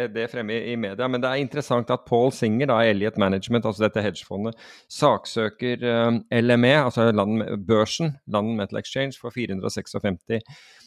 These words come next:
millioner dollar for å ha kansellert seks tusen, eh, eh, seks tusen handler i nikkel, som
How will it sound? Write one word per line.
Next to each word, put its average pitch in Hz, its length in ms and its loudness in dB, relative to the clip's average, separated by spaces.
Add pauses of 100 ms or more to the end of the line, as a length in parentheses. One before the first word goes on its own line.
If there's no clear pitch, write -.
(100)
millioner 113 600 0
dollar 120 400 2 (720)
for 123 300 0
å 117 140 4
ha 117 80 -4
kansellert 113 560 0
seks - 320 -6
tusen, 107 560 0
eh, 101 580 -2 (160)
eh, 101 400 -2
seks - 320 -8
tusen 104 300 -4
handler 98 400 -4
i 104 220 -4
nikkel, 127 520 0 (440)
som 135 640 2